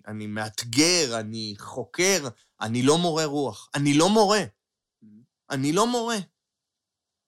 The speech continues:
Speaker 1: אני לא מחפש תלמידים, לא אוהב שהולכים אחריי. אני כן אוהב לפתוח את שער-, את השערים להופעה ולהזמין אנשים לשעה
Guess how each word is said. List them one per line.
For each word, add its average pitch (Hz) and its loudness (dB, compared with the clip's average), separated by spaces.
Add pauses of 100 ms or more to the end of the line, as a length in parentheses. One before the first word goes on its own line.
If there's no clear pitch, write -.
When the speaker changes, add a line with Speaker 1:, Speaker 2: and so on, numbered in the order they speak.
(300)
Speaker 1:
אני 156 4
לא 170 2
מחפש 190 0
תלמידים, 160 -4 (560)
לא 175 8
אוהב 226 4
שהולכים 175 -4
אחריי. 123 -6 (960)
אני 110 -8
כן 240 0
אוהב 143 0
לפתוח 185 0
את 190 -6
שער-, 127 -4
את - -14
השערים 139 -2 (320)
להופעה 113 4
ולהזמין 117 -4
אנשים 156 -4 (300)
לשעה - 0